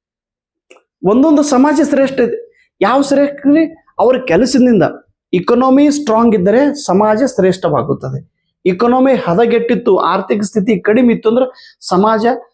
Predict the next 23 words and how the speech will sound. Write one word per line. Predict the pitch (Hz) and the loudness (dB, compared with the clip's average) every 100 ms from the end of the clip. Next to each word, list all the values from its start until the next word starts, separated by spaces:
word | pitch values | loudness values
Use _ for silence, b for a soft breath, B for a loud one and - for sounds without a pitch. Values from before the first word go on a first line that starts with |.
| _ 175 | _ -10
ಅಷ್ಟೊಂದು | 180 - 208 202 | -6 -2 0 0
ಪ್ರಗತಿ | 180 165 180 - | 0 0 0 0
ಹೊಂದುವುದಿಲ್ಲ. | 156 170 156 147 135 131 - _ _ _ _ | 0 2 4 4 2 -2 -6 _ _ _ _
ಆ | 160 - - | -4 -4 -6
ಸಮಾಜ | - 190 226 240 | -2 0 0 2
ಮತ್ತು | 254 254 | 2 2
ಆರ್ಥಿ-, | 254 - 180 185 - - - - | -2 -2 -2 -2 -6 -18 -14 -4
ಸಮಾಜ | 185 220 226 | 0 0 2
ಮತ್ತು | 247 247 311 320 | 2 2 0 0
ಆರ್ಥಿಕ | 320 190 196 202 | 0 -4 -4 -6
ಸ್ಥಿತಿ | 202 - 196 170 143 B B - | -6 -4 0 0 -2 B B -2
ಇವು | 233 226 | 2 2
ಎರಡು | 165 185 208 247 294 - | 2 2 2 2 0 -2
ಒಂದಕ್ಕೊಂದು | 170 190 220 240 214 | 0 2 0 0 2
ಹೇಗೆ | 208 254 | 2 2
ಸಂಬಂಧ | 247 196 185 175 151 | 0 0 0 2 0
ಐತಿ, | 147 - - _ _ _ _ - | -2 -4 -16 _ _ _ _ -6
ಅದು | 190 | -2
ಹೇಗೆ | 190 254 247 | 0 2 0
ಬೆಳವಣಿಗೆ | 208 196 202 208 190 | 0 2 2 2 0
ಆಗ್ತಾ | 180 185 | -2 0
ಇದೆ | 165 139 139 - _ - | 2 0 -4 -12 _ -2
ಅನ್ನೋದನ್ನ | 170 170 208 | 0 2 0